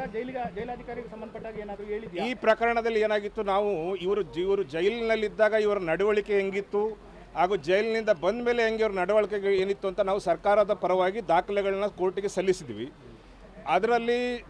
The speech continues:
Speaker 2: ಜೈಲಿನಲ್ಲಿ ಇವ್ರ ಮೇಲೆ ಎರಡು ಕೇಸ್ ರಿಜಿಸ್ಟರ್ ಆಗಿತ್ತು. ಈ ಮುಖ್ಯ ಆರೋಪಿ ಏನಿದ್ದಾರೆ, ಅವರ ವಿರುದ್ಧ ಜ-, ಜೈಲಿನಲ್ಲಿ ಹಲವು ಕೈದಿಗಳ ಜೊತೆ ಇವರು ಚಹಾ ಕುಡಿಯೋದು, ಸಿಗರೇಟ್ ಸೇದೋದು, ಫೋನ್ನಲ್ಲಿ ಮಾತಾಡೋದು,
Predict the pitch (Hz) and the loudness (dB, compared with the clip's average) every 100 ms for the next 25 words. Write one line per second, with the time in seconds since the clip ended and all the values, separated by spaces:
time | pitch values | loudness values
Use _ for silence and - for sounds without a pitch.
0 | 131 180 226 262 233 220 220 233 233 202 | -2 2 4 4 2 2 4 4 2 2
1 | 208 226 202 208 220 190 185 220 - 196 | 2 2 0 0 2 4 4 2 2 0
2 | 214 208 185 185 190 180 160 156 147 170 | 2 0 0 -2 0 -2 -2 -6 -4 -4
3 | 160 175 - 196 185 196 196 190 185 185 | -4 -6 0 2 4 2 2 0 2 2
4 | 185 117 110 135 120 - - - - - | 2 0 -8 -18 -18 -18 -20 -20 -20 -16
5 | - 156 196 220 202 208 208 208 214 214 | -2 2 4 4 4 4 2 4 6 4
6 | - - - 175 170 185 214 214 208 202 | 0 -10 -10 -6 0 2 2 2 0 2
7 | 214 214 208 147 190 202 - 175 190 196 | 4 4 4 2 2 2 2 2 2 4
8 | 202 190 190 202 196 185 190 196 190 - | 2 2 0 0 2 2 4 2 2 -4
9 | - - - - - 165 180 196 185 190 | -18 -20 -20 -20 -4 4 6 6 4 4
10 | 190 185 185 190 170 180 202 - 185 185 | 4 2 0 -2 -2 0 0 0 0 0
11 | 180 185 180 180 - - - - 175 208 | 2 2 0 -4 -14 -18 -16 -2 2 2
12 | 202 202 196 180 180 196 196 180 180 175 | 2 2 4 4 6 6 6 4 0 -2